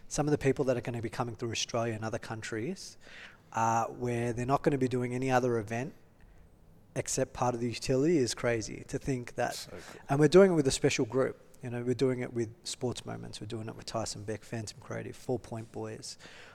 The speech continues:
Speaker 1: Um, and the Our Group driving some of the utilities is special. Like, um, I guess with a lot of the other projects, you might see a utility that might be, um, potentially a club night somewhere or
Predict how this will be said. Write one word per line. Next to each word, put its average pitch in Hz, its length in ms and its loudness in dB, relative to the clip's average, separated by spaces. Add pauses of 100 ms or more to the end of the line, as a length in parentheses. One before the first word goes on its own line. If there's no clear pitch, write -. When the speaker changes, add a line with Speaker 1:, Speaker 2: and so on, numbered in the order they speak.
(160)
Speaker 1:
Um, 101 360 -4 (140)
and 113 180 -8
the 120 140 2
Our 120 140 6
Group 110 220 -4
driving 113 340 -2
some 117 160 -6
of 117 60 -6
the 117 60 -2
utilities 113 500 -4
is 101 100 -8
special. 139 440 -2
Like, 117 360 -2 (420)
um, 127 400 6
I 123 100 2
guess 165 280 4
with 156 80 2
a 139 40 6
lot 131 160 6
of 131 80 0
the 123 120 2
other 131 160 4
projects, 110 640 0
you 123 60 -8
might 117 240 -4
see 127 120 0
a 120 40 0
utility 113 520 -4
that 107 200 -4
might 110 320 -4
be, 107 360 -6 (640)
um, 107 560 -2 (420)
potentially 123 460 -4
a 113 60 -2
club 117 340 -2
night 113 200 -4
somewhere 107 460 -6
or 104 220 -6